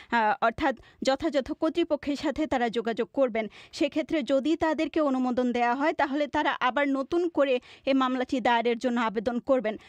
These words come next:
তবে সে, আহ, সরকারের পক্ষ থেকে যদি এ মামলা করার, আহ, বিষয়ে কোনো ধরনের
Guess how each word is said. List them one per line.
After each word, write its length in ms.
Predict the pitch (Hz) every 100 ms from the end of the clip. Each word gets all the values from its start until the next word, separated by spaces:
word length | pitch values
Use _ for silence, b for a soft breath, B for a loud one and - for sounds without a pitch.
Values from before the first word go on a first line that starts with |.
| B -
তবে 180 | 339
সে, 160 | 359 330
আহ, 180 | 254 262
সরকারের 480 | 254 302 277 320 302
পক্ষ 300 | 302 285 359
থেকে 360 | 285 311 320 294
যদি 360 | 277 269 285
এ 80 | 277
মামলা 400 | 269 262 269 262
করার, 400 | - 262 262 262
আহ, 520 | 285 - - - 247
বিষয়ে 440 | 220 262 330 311 311
কোনো 300 | 285 277 285
ধরনের 500 | 277 294 294 294